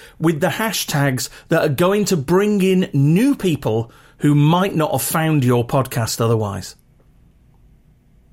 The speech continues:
When you're going through social media, and I guess I'm thinking more kind of Facebook and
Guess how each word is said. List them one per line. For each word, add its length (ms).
When 220
you're 100
going 380
through 260
social 420
media, 460
and 120
I 40
guess 300
I'm 140
thinking 400
more 340
kind 240
of 60
Facebook 580
and 180